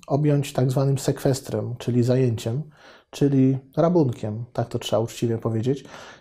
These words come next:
nieruchomości na terenie siedemdziesięciu pięciu procent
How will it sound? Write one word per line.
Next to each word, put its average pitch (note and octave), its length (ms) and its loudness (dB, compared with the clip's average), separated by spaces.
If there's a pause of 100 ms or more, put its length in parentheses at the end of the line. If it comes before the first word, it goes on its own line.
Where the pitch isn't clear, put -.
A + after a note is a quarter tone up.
(120)
nieruchomości C#3+ 880 2
na C3+ 240 2
terenie C3+ 380 0
siedemdziesięciu C3+ 680 0
pięciu B2+ 580 -2
procent G#2 600 -4